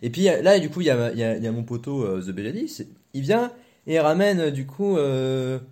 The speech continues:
Black Ops deux, que découverte, euh, je ne connaissais pas. Je commence à jouer, on fait des un v un parce que du coup, on joue pas en ligne. Il commence à me dire, ah, tu peux jouer en ligne, tout ça. Je fais, ah ouais, ah ouais, tu vois. Et, euh, et je commence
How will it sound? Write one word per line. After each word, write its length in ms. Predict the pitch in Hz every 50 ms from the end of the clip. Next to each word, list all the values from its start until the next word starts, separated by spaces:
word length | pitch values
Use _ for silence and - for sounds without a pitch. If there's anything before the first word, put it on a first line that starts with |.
| - _ _ _ _ -
Black 220 | 123 147 175 170
Ops 180 | 180 156 131 120
deux, 200 | 120 117 110 - - _ _ _ _ _ _ _ _ _
que 280 | - - 131 127 127 127
découverte, 680 | 120 117 147 147 147 131 107 98 87 85 - 139 - -
euh, 240 | 95 95 92 90 92
je 120 | 92 110 107
ne 40 |
connaissais 360 | 104 - 113 107 101 - - 104
pas. 360 | - 90 95 110 139 185 - _ - - - - - _ _ _ _ _ _
Je 120 | - 147
commence 360 | 139 165 185 185 180 - -
à 60 | 139 123
jouer, 200 | 113 120 135 151
on 80 | 160 147
fait 140 | 143 131 120
des 120 | 110 117
un 80 | 110 107
v 120 | 98 110
un 120 | 120 123 117
parce 140 | 107 101 -
que 60 | 104
du 120 | 101 101
coup, 160 | 92 - 120 113
on 120 | 101 95
joue 100 | 95 90
pas 260 | - 92 92 92 92 92 - - -
en 100 | 92 95
ligne. 260 | 131 165 180 151 120 - - _ _ _ _ _ _
Il 80 | - 113
commence 280 | - 135 135 139 127 131
à 40 | 135
me 60 | 131
dire, 160 | 127 147 147 117
ah, 260 | 170 170 170 170 160 -
tu 100 | - -
peux 100 | - 127
jouer 140 | 120 139
en 40 | 135 135
ligne, 140 | 139 139
tout 100 | 135 -
ça. 80 | - 156
Je 60 | - -
fais, 40 | - - - - -
ah 140 | - - 269
ouais, 120 | 330 381 403 392 339
ah 120 | - - -
ouais, 340 | - 349 370 339 294 180 120
tu 100 | 117 -
vois. 160 | - 262 254 - - - - - - - - - - _ -
Et, 160 | 147 156 156
euh, 480 | 156 151 147 143 147 143 143 139 143 135
et 80 | 135 131
je 140 | 113 123 131
commence 640 | 135 143 139 147 170 214 226 - - - -